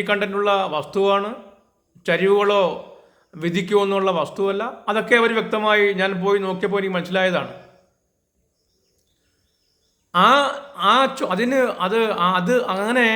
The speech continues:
എല്ലാം ഉണ്ടായിട്ടും ആ വീട്ടിൽ ദേഷ്യക്കാരും വഴക്കുകാരും അല്ലെങ്കിൽ,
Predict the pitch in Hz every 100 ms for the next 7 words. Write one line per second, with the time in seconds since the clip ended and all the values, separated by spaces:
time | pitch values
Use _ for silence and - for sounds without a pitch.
0 | 233 233 - - 180 202 262 254 233 233
1 | 233 233 233 226 220 202 214 208 214 196
2 | 214 214 202 196 190 190 208 190 202 202
3 | 190 185 185 202 202 196 190 185 180 185
4 | 190 190